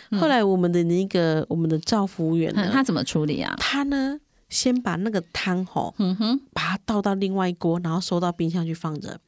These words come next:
Speaker 1: 嗯哼。
Speaker 2: 然后只剩一点点在那个锅底，对不对？
Speaker 1: 对。
Speaker 2: 然后阿嬷她就，她就会看，她就，她会说：“我没有喝汤。”
Speaker 1: 嗯。
Speaker 2: 然后阿嬷，然后她，当她喝，装到最后没有，说：“阿嬷，你看没啊？哦。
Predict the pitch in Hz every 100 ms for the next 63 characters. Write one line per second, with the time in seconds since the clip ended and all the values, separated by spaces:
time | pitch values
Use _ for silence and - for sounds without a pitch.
0 | _ 202 185 202 220 254 226 196 233 214
1 | 185 185 156 180 185 160 - 156 - -
2 | 170 175 - - - 180 190 254 - 185
3 | 214 202 202 _ - - 202 208 196 -
4 | 175 185 185 180 190 165 170 _ _ _
5 | - 196 196 196 190 185 185 175 - _
6 | _ _ _ _ - 156 160 175 175 156
7 | 160 156 160 156 - _ _ - 208 190
8 | 190 - 151 156 - 160 185 208 185 -
9 | - - _ _ - 262 269 269 262 -
10 | - - _ _ _ _ - 240 254 262
11 | 254 - 262 240 240 208 175 185 170 196
12 | 202 - _ - 277 320 311 311 262 233
13 | 202 190 190 202 214 226 247 277 302